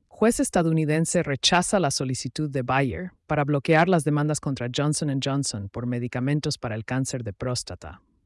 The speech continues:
Australia extiende las normas relajadas sobre combustibles para fortalecer el suministro. El C E O de Berkshire,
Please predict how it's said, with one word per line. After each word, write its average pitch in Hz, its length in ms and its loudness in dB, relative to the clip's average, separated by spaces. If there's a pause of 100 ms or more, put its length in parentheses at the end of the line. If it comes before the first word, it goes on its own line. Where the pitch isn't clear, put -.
(180)
Australia 190 560 4
extiende 185 520 4
las 143 220 2
normas 165 340 2
relajadas 156 600 0
sobre 131 260 -4
combustibles 160 760 -2
para 107 200 -8
fortalecer 113 680 -6
el 123 100 -4
suministro. 110 760 -6 (420)
El 139 120 -4
C - 160 0
E 180 100 8
O 160 60 6
de 147 80 2
Berkshire, 95 640 0